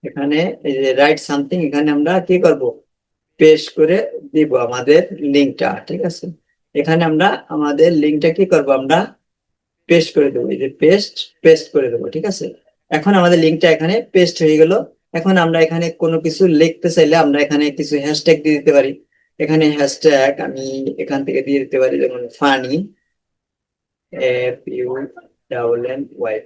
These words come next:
ফানি, এই যে ফানি ভিডিও আছে, ঠিক আছে? এখন এখানে ফানি লিখলেই অনেক ইনস্ট্রাকশন দেবে, সেখান থেকে আমরা যে কোনো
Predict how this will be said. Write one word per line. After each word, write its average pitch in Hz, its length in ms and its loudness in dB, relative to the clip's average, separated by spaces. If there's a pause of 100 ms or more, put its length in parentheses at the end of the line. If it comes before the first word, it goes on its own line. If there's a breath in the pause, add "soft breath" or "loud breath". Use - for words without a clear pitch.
ফানি, 123 340 -6
এই - 100 -8
যে 127 140 -8
ফানি 139 220 0 (100)
ভিডিও 127 260 -2
আছে, 151 200 0 (480)
ঠিক 160 200 0
আছে? - 140 -4 (300)
এখন 160 320 2 (300)
এখানে 160 220 0 (140)
ফানি 165 200 2 (100)
লিখলেই 180 360 4 (140)
অনেক 151 160 0 (480)
ইনস্ট্রাকশন 151 500 -4 (100)
দেবে, 131 180 -2 (200)
সেখান 160 260 0 (100)
থেকে 156 240 -2
আমরা 135 200 0 (340)
যে 151 140 4
কোনো 135 160 -2